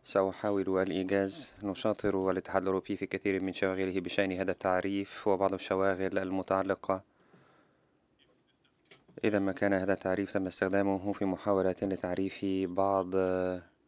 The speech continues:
المفاهيم، فإن ذلك يمكن أن يثير شواغل تتعلق بحرية التعبير بالنسبة للولايات المتحدة. على سبيل المثال، العنصرية مقابل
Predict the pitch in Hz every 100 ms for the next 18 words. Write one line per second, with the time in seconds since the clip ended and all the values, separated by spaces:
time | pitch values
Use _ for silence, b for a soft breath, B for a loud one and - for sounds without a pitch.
0 | _ _ - 92 87 92 82 104 98 98
1 | 98 - 95 90 92 95 92 98 95 95
2 | 95 98 - 92 95 92 95 90 - 107
3 | - 98 98 92 95 95 95 90 87 92
4 | 90 92 95 95 98 92 87 87 87 90
5 | 90 90 90 92 92 90 87 90 90 90
6 | - 104 92 90 90 98 98 95 90 -
7 | 98 95 95 92 95 95